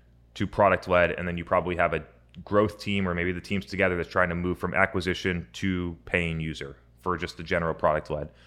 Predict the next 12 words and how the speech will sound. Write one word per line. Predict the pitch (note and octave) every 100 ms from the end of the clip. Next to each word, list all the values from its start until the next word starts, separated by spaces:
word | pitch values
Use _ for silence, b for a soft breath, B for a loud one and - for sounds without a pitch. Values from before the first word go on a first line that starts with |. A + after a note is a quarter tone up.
| b b b -
And | G2+
you | F#2+
have | E2+
a |
separate | - A2 A#2 G2+
team | - G2+ F2
that's | E2
out | F#2 F2
there | F2
creating | - - F#2+ F2+ F2+
demand, | E2+ F2 F2 -
targeting | E2+ F2 F#2+ G2+